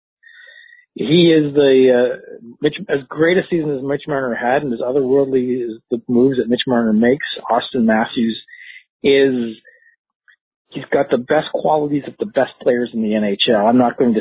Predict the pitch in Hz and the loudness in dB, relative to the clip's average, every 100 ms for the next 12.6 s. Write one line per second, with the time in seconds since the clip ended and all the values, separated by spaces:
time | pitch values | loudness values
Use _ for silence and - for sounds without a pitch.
0 | - 120 107 104 95 98 - 135 143 - | 0 0 2 -2 -8 -8 0 2 0 0
1 | 147 143 143 175 139 123 - 107 - 127 | 0 0 -2 -6 -6 -6 -6 -8 -6 -6
2 | 113 - 110 107 - 117 113 101 95 - | -6 -6 -6 -6 -4 -2 -2 -4 -10 -12
3 | 101 107 - 127 117 123 117 110 101 127 | -6 -4 -2 -4 0 0 2 0 -2 0
4 | 131 127 123 127 123 - 117 120 120 117 | 0 2 0 0 -4 -2 0 0 -2 -2
5 | 127 151 - 113 113 113 104 - 113 113 | 0 0 -2 -6 -4 -6 -6 -2 -2 0
6 | 117 110 - 107 110 98 90 - - - | -2 -4 -4 -4 -4 -6 -12 -16 -20 -20
7 | - - - 123 - 131 127 - - - | -20 -8 -2 0 2 0 0 -6 -20 -20
8 | - _ 107 107 131 131 131 131 127 113 | -20 _ -6 -2 0 0 0 0 2 0
9 | 101 - 104 95 92 101 110 - 120 110 | 0 -2 -6 -6 -8 -10 -10 -4 -2 -2
10 | 120 117 113 - 120 117 110 107 - 113 | 0 0 0 0 0 2 0 0 0 0
11 | 107 104 104 101 - _ _ - 113 117 | 0 0 -4 -8 -16 _ _ -2 2 2
12 | 120 - 117 110 117 104 | 2 0 0 2 0 -2